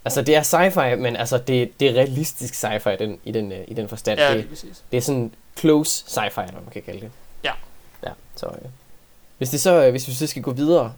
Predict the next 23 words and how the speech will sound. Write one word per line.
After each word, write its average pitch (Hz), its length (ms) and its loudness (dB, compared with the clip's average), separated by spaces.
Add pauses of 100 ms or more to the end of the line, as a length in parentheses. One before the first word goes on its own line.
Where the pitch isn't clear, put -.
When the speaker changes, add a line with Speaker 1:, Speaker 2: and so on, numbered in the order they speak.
Speaker 1:
har 147 120 -8
du 143 80 -10
flere 160 300 4
gode 156 220 0
film, 127 280 -2
du 120 60 -4
vil, 113 220 -2
øh, 107 240 -4
du 123 100 -6
vil 113 80 -6
sætte 123 200 -8
på 139 80 -8
sådan 127 120 -6
en 117 40 -4
liste? 123 300 -8 (1700)
Speaker 2:
Uh, 139 360 -12 (240)
sci-fi, 143 600 -16
sci-fi. - 480 -18 (680)
Der 135 60 0
er 143 260 0
også 160 500 -4
jo, 160 220 -4 (300)
øhm, 127 320 -12